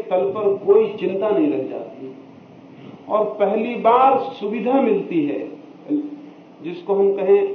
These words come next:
लीडर मिलता है, विश्राम मिलता है।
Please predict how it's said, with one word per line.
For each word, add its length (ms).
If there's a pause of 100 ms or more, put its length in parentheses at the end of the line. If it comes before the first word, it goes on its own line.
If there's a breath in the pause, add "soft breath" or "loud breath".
(460)
लीडर 560
मिलता 420
है, 340
विश्राम 540
मिलता 280
है। 240